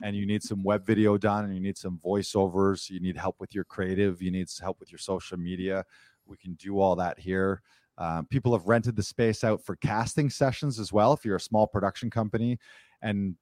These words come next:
uh, I mean, again, this is pre-covid in the day of in-person, um,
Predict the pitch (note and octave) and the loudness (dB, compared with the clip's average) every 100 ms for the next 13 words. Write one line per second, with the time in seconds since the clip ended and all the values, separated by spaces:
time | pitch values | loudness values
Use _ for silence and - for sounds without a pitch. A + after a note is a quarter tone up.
0 | - F#2+ F#2 F2+ G#2 G2 F2+ A2+ G2+ - | -10 -8 -6 -8 -6 -4 -2 -2 -2 -8
1 | - - A#2+ - A2 G2 F#2 F#2 G2+ F#2+ | -12 -6 -4 0 0 0 -6 -4 -2 -2
2 | F2 - G2+ - C3 - G#2 G2 F#2+ - | -4 -8 -12 -8 -10 -10 -10 -8 -8 -10
3 | G2 F2+ F2+ F2+ F2 | -8 -6 -4 -6 -8